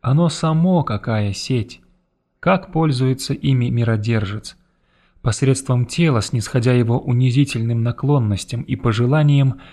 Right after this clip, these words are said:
мы приближаемся к подобию скотов бессловесных. Какая пропасть! Какое удаление! Какое ниспадение от божественного подобия! В эту глубокую,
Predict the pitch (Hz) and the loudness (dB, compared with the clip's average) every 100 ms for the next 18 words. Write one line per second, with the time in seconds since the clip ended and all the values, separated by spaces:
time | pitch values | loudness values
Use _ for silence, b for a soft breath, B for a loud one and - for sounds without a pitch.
0 | B - 127 165 175 151 165 165 165 156 | B 2 4 6 4 6 4 4 2 0
1 | 156 147 151 147 151 147 135 - - - | -2 -2 0 2 2 2 0 -2 -4 -2
2 | 143 - 117 110 - 117 113 110 95 - | -4 -4 -6 -4 -4 -4 0 0 -2 -8
3 | 135 - _ _ _ - 110 - 170 160 | -14 -16 _ _ _ -8 -6 -2 -2 -2
4 | 156 156 156 139 117 - _ _ _ _ | -2 -2 0 -2 -6 -14 _ _ _ _
5 | - - 160 156 - 139 131 131 147 160 | -12 -4 2 2 2 2 4 4 4 4
6 | 117 104 95 - - 131 156 147 143 165 | 2 0 -4 -8 -8 -2 2 4 4 4
7 | - - 151 147 170 151 147 135 120 127 | 0 -2 0 2 2 2 2 0 0 0
8 | 123 123 - 123 113 110 104 113 110 101 | 0 -2 -4 -4 -2 -2 -2 -2 -2 -2
9 | 107 127 - _ _ _ _ _ _ - | -4 -8 -14 _ _ _ _ _ _ 0
10 | 117 123 127 131 123 156 151 117 101 92 | 2 2 4 4 4 2 2 0 -2 -4